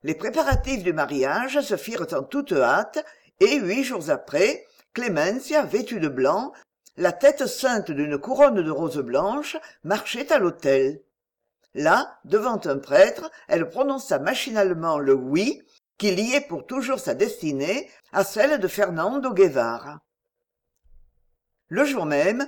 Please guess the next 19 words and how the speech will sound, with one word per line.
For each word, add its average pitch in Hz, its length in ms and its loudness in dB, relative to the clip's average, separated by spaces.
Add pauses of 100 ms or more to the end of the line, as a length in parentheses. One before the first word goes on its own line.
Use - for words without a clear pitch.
(160)
Guevara, 220 640 -2 (140)
ayant 185 260 4
reçu 233 280 -6
le - 140 2
prix - 200 -8
de 170 100 0
la 147 140 6
gageure, 160 640 0 (200)
partit 277 380 -4
avec 165 220 0
sa 156 100 -2
femme 202 400 -2
pour 156 140 -12
Cadix, 170 640 0 (180)
où 202 100 -2
son 156 220 -2
régiment 220 480 0
devait 185 240 -4
s'embarquer 208 760 0